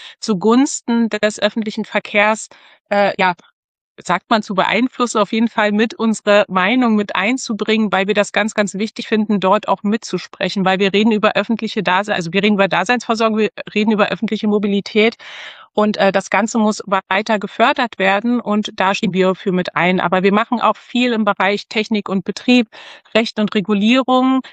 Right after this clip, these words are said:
Wir, äh, kümmern uns auch um das ganze Thema Weiterbildung innerhalb der Branche. Wir haben eine eigene V-D-V-Akademie, die auch verschiedene Fortbildungen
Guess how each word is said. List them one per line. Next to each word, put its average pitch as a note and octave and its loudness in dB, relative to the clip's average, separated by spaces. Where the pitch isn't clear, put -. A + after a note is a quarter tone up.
Wir, A3 4
äh, G3+ 2
kümmern A#3 2
uns A3 -2
auch G#3 2
um G#3+ 0
das G#3 0
ganze G#3+ -2
Thema G#3 -2
Weiterbildung F3+ 0
innerhalb F3+ -2
der E3+ -6
Branche. F3+ 0
Wir F#3+ 2
haben F#3 0
eine F3+ 0
eigene F#3 -2
V-D-V-Akademie, A3+ 0
die G3 0
auch F#3+ 2
verschiedene G#3+ -4
Fortbildungen A3 2